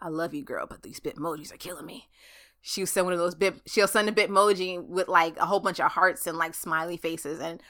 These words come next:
I'll laugh 'cause she knows I think they're ridiculous. But stuff like that. So, like I said, just be persistent 'cause there'll be times when they don't wanna be around you. Be patient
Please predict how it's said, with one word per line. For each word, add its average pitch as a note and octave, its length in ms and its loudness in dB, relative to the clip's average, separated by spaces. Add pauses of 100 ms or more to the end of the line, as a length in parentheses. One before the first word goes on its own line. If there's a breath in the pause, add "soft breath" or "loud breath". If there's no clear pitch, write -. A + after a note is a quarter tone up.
(160 soft breath)
I'll F#3 220 12
laugh E3+ 360 8
'cause E3 160 -2
she F#3+ 120 -6
knows E3+ 240 -2
I - 80 -6
think E3 220 -6
they're D#3 120 -8
ridiculous. - 760 -10 (1160)
But E3 220 -2
stuff F3+ 300 0
like D#3 240 0
that. A#2+ 260 -2
So, - 220 -6
like G#2+ 200 -8
I - 40 -14
said, - 240 -12
just E3 160 -10
be E3+ 100 -10
persistent F3 680 -6
'cause E3 180 -8
there'll F3 160 -6
be D#3 100 -8
times D#3 240 -4
when D#3 80 -10
they D#3 60 -10
don't D#3 180 -10
wanna F#3 200 0
be G3 140 0
around F#3 340 -2
you. F#3 280 -6
Be D#3+ 160 -10
patient E3+ 580 -6